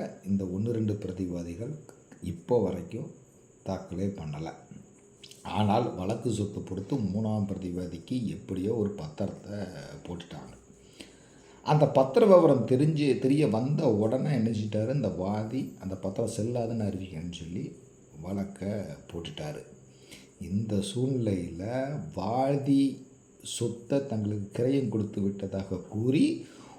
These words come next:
ஒரு முச்சலிக்காவை தாக்கல் செஞ்சு, அந்த முச்சலிக்காவுக்கு தேவையான ஸ்டாம்ப் டியூட்டியை ஃபிக்ஸ் பண்றதுக்கு அந்த டாக்குமெண்ட்டை கலெக்டருக்கு அனுப்பணும் அப்படின்னு சொல்லி இந்த பிரதிவாதிகள் ஒரு மனுவை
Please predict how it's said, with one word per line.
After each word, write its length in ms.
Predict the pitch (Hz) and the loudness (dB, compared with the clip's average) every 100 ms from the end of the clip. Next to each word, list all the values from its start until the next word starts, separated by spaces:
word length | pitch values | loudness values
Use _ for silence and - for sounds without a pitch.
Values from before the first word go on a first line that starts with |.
| - | -6
ஒரு 200 | 123 123 | 4 4
முச்சலிக்காவை 1000 | 113 107 110 - 160 139 107 110 104 101 | 6 4 2 4 6 6 4 4 4 2
தாக்கல் 340 | 98 101 107 110 | 2 0 0 0
செஞ்சு, 440 | 104 98 104 151 | 0 0 2 2
அந்த 360 | - - 101 101 | 0 -2 0 2
முச்சலிக்காவுக்கு 1400 | 101 113 - 160 165 151 139 - 127 120 120 113 120 98 | 2 0 0 4 6 6 4 0 4 6 6 2 -2 0
தேவையான 500 | 113 117 117 113 107 | 2 2 2 2 0
ஸ்டாம்ப் 460 | - - 117 139 123 | 0 -2 0 0 0
டியூட்டியை 440 | 127 - 113 107 | 0 0 -2 0
ஃபிக்ஸ் 340 | 104 104 - | 0 -4 -2
பண்றதுக்கு 560 | 110 104 98 98 - 160 | 0 2 0 -2 -2 0
அந்த 400 | - 101 117 117 | 0 0 0 0
டாக்குமெண்ட்டை 720 | 101 110 - 120 107 101 - | 0 0 -2 -2 0 -2 -2
கலெக்டருக்கு 480 | 107 120 - 113 101 | 0 -2 -2 -2 0
அனுப்பணும் 460 | 92 87 87 92 87 - | 0 -2 -4 -4 -4 -6
அப்படின்னு 300 | 87 101 98 | -4 -2 -2
சொல்லி 160 | 87 98 | -4 -4
இந்த 200 | 143 90 | -4 -4
பிரதிவாதிகள் 800 | 87 87 104 101 87 90 98 90 | -4 -2 0 0 -2 -4 -2 -2
ஒரு 160 | 85 | -4
மனுவை 440 | 80 78 95 95 | -8 -6 -4 -2